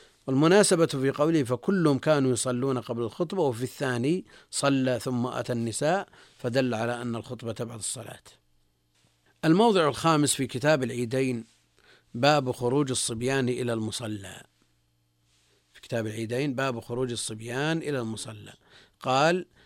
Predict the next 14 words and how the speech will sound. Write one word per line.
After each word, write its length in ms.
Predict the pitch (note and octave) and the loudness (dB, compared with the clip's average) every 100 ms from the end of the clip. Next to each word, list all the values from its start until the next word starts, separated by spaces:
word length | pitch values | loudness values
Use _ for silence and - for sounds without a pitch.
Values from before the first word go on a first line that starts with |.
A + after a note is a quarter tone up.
| _ | _
"حدثنا 560 | - C3 C#3 D#3 C#3+ A#2 | -8 -2 2 2 2 2
عمرو 280 | C#3+ D3 B2+ | 0 0 0
بن 120 | A2+ | -4
عباس"، 500 | G#2+ G#2+ C3 D3+ D#3 | -6 -4 -2 -2 -2
قال: 260 | C#3 B2+ G#2+ | -4 -4 -6
"حدثنا 460 | A2+ C#3 C3 B2+ | -6 -6 -4 -4
عبد 220 | A#2 A2 | -6 -8
الرحمن"، 480 | A2+ G#2+ A2 C#3 E3 | -8 -10 -6 -4 -4
قال: 240 | D3+ B2+ A2 | -4 -6 -6
"حدثنا 520 | A#2 B2 B2+ B2 A2+ | -8 -8 -4 -4 -4
سفيان 520 | - G#2+ B2 C3+ A#2+ | -6 -6 -4 -4 -4
عن 180 | A2 A2+ | -8 -10
عبد 200 | A#2+ B2+ | -10 -10
الرحمن"، 580 | A#2 A2 A#2+ C#3 F#3 | -10 -10 -4 -2 -2